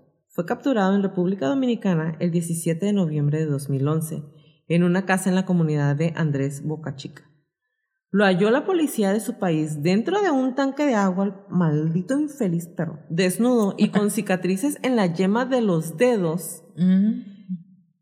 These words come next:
Speaker 1: que obviaban que quería borrarse las huellas dactilares para que no lo reconocieran.
Speaker 2: De todas maneras,
Speaker 1: Ay,
Speaker 2: lo van a
Speaker 1: no.
Speaker 2: reconocer.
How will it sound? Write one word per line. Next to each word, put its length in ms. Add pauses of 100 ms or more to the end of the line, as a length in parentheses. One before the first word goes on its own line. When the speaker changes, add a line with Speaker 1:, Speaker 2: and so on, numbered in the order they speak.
(680)
Speaker 1:
que 1200
obviaban 1300 (440)
que 160
quería 440
borrarse 500
las 160
huellas 300
dactilares 840 (220)
para 180
que 100
no 100
lo 100
reconocieran. 600
Speaker 2:
De 180
todas 340
maneras, 480
Speaker 1:
Ay, 160
Speaker 2:
lo 60
van 100
a 40
Speaker 1:
no. 60
Speaker 2:
reconocer. 800